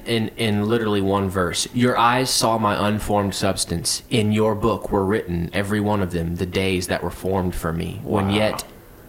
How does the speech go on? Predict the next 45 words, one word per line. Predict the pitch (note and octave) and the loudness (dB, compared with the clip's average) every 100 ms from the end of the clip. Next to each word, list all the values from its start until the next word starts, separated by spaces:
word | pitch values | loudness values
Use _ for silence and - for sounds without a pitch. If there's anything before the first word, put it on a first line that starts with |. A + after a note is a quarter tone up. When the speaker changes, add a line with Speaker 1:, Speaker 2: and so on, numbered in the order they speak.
| - | -6
Speaker 1:
when, | A#2+ A2+ A2 | 0 2 0
uh, | - G#2 F#2+ | 2 2 4
as | G#2+ A2 | 2 2
yet | A2+ A#2+ G2 - | 2 0 0 -4
there | G2 G2 | -2 0
was | G2 F#2 | 2 0
none | F#2+ G2 | 0 0
of | G#2 F#2 | -2 -6
them." | - - - - - - | -10 -14 -18 -18 -18 -6
So | - A2+ | -2 2
David | A#2 C3 C3+ | 2 2 2
is | A#2+ | 0
revealing | A2+ A2 C3 C3+ | 2 2 2 2
the | G2+ | -2
fact | - G2+ | -2 -2
that | G#2 - | -2 -2
Yahweh | G#2 A2+ C#3+ | 2 2 2
has | C#3+ C#3+ | 2 0
a | D3+ | -2
book | B2 F2 D#2 - - - - - - - | 0 -2 -2 -10 -14 -20 -20 -20 -20 -4
written | A2 C#3 C#3 | 0 0 0
about | C3+ C3 - | 2 2 2
him. | B2 G2+ E2 G#2 B2+ - - - - - - - - | 2 2 0 -4 -6 -12 -20 -20 -20 -20 -20 -20 -6
Um, | G2+ F#2+ F#2+ | -2 0 0
every | A#2 B2+ C3+ | 0 0 0
single | - C#3 C3 B2 | 0 0 0 0
day | A2+ A2+ | 0 0
of | A2+ | 0
his | G#2+ F#2+ | -2 0
life | G2 G2+ F#2+ - | 2 4 2 -2
is | F2+ | -2
written | G2 - G2 | -2 -2 0
in | F#2+ | 0
this | F#2 - | 0 -2
book. | G2 F#2+ F2+ - - | 0 0 0 -6 -6
A | - | -2
life | G2+ G2 G#2 | 0 0 0
of, | G2 - - - - | -4 -6 -10 -16 -6
uh, | G2+ F#2 D#2+ | -2 0 0
it's, | G2 - - G#2+ | -2 -4 -4 -2
his | A2 - | -2 -2
purpose | - C#3+ C3+ A2+ | -2 -2 -2 -2
is | G#2+ F#2 | -2 0
written | G#2 B2 A2 | 0 0 -2
out. | A2+ F2 | -2 -2